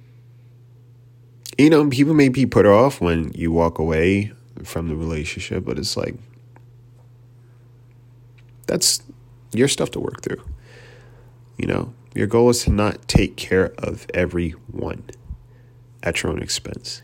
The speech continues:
Your goal is to take care of yourself, right? 'Cause the healthier you are with yourself,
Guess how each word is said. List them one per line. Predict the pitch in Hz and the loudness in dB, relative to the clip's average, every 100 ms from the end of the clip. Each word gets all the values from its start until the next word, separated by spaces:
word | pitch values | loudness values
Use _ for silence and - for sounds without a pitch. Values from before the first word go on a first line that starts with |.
| - | 0
Your | 95 | 2
goal | 98 95 | 6 6
is | 87 | 6
to | - | 0
take | - 85 | 2 2
care | 92 | 2
of | 113 | 2
yourself, | 120 - - - - | 2 0 -4 -8 -8
right? | 85 120 - - - - - - | -6 -6 -10 -20 -20 -20 -20 -18
'Cause | - 90 - | 0 0 0
the | |
healthier | 95 104 104 95 | 0 0 2 4
you | 92 87 78 | 4 4 0
are | 80 | 0
with | 78 - | -2 -4
yourself, | 76 - 113 85 - | 4 6 6 4 0